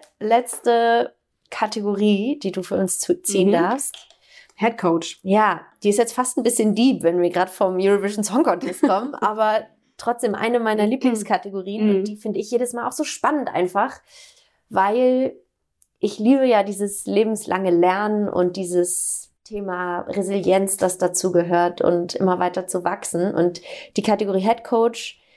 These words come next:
Speaker 1: soll für mich, äh, ja, oder für uns näher bringen, wie du eben mit diesen Low-Phasen umgehst einerseits, aber auch, ob es einen Menschen, mehrere Menschen oder vielleicht auch eine, eine Sache oder eine Aktivität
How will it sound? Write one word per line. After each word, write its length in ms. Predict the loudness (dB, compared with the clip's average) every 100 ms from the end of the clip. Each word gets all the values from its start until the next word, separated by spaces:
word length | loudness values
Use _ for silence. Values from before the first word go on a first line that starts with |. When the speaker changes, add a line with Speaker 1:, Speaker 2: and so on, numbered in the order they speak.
| _ _
Speaker 1:
soll 200 | 0 0
für 160 | 0
mich, 480 | 2 2 0 -10 -2
äh, 400 | 4 4 4 0 -10 _ _ _ _ _
ja, 140 | 0
oder 120 | 2 0
für 280 | 2 2 4
uns 540 | 2 2 0 -2 -4
näher 340 | 2 4 4
bringen, 580 | 0 2 2 2 -4 -4
wie 140 | -2 2
du 180 | 4
eben 240 | 4 4 2
mit 120 | -2
diesen 200 | -2 2
Low-Phasen 580 | 4 2 2 0 0 -4
umgehst 460 | -4 -2 -2 -2 -4
einerseits, 720 | -2 -2 0 2 2 0 -4
aber 280 | -2 0
auch, 220 | -2 -4 -16 -10
ob 220 | -10 -8
es 400 | -12 -12 -16 -18 _ _ _
einen 280 | -2 0 2
Menschen, 640 | 2 0 0 0 0 -2 0
mehrere 440 | 4 4 2 0
Menschen 640 | 2 2 0 -4 -4 -4 -2
oder 240 | 0 0
vielleicht 340 | 0 -2 0
auch 100 | -4 -2
eine, 440 | -4 -4 -6 -10 -10
eine 220 | -2 2 4
Sache 420 | 4 0 0 2
oder 200 | 2 0
eine 200 | 0 -4
Aktivität 880 | -6 -8 -8 -10 -2 2 2 -2